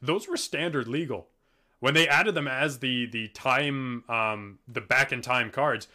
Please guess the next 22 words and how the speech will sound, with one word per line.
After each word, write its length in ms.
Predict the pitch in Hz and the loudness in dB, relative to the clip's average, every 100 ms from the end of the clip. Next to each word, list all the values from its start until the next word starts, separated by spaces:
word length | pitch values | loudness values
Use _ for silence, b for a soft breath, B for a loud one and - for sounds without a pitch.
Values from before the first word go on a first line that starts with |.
| b b | b b
they 80 | 131 | 4
were 100 | 139 | 6
all 140 | 160 | 6
standard 340 | 175 175 156 139 | 4 2 2 2
legal, 280 | 160 147 | 2 2
and 100 | 120 | 0
it 100 | 113 | 0
led 200 | 120 156 | 2 2
to 80 | 156 | 0
some 240 | 139 135 117 | -4 -4 -2
weird 260 | 127 135 | 2 2
thing, 200 | - 139 | 2 -2
and 80 | 120 | -2
I 40 | |
forget 240 | 107 143 139 | -2 -2 0
what 180 | 123 120 | -2 -2
card. 300 | 117 113 101 | -2 -2 -2
It 80 | 95 | -4
might 120 | 117 | -4
have 80 | 117 | -4
been 140 | 104 | -8
Pendelhaven. 680 | - 107 107 95 95 90 | -8 -8 -8 -6 -8 -10